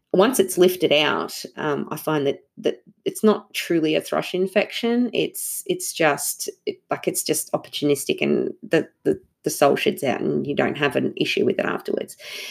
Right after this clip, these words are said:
Now, making trimming decisions during sole shedding time can be quite difficult for barefoot horses.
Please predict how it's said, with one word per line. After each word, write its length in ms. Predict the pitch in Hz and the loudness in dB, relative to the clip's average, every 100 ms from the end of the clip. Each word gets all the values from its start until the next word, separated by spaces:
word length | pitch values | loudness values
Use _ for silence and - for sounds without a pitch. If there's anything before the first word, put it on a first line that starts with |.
| - - - | -14 -18 4
Now, 320 | 214 214 202 | 6 8 8
making 400 | 208 254 285 285 | 6 6 4 0
trimming 360 | 262 202 202 214 | 4 4 6 4
decisions 640 | 233 240 233 233 247 254 | 0 0 0 0 0 0
during 280 | 208 202 208 | 2 4 4
sole 240 | 208 185 | 2 0
shedding 300 | 190 185 185 | 0 0 -2
time 260 | 185 180 190 | -2 -2 -2
can 160 | 208 | -2
be 180 | 196 170 | 0 0
quite 380 | 160 - 196 - | 0 0 0 0
difficult 580 | 175 180 160 - 180 185 | -6 -4 0 4 4 4
for 220 | - 180 | 6 6
barefoot 400 | 180 190 202 208 | 8 4 4 4
horses. 520 | 208 220 - 311 370 | 6 4 4 4 4